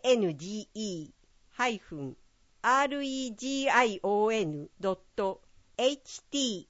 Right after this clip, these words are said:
エムエルから申請するか、市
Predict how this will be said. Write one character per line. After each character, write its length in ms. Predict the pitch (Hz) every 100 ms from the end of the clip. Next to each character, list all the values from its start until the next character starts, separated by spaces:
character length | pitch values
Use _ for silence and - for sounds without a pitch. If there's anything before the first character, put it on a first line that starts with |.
| -
エ 140 | 190
ム 200 | 240 247
エ 160 | 214 220
ル 180 | 160 143 _ _ _ _ _ _
か 140 | - 190
ら 220 | 175 180 - -
申 320 | - - 269 262
請 240 | 277 262
す 160 | - 220
る 140 | 240
か、 320 | - 156 151 - _ _ _ _ _ -
市 360 | - 277 277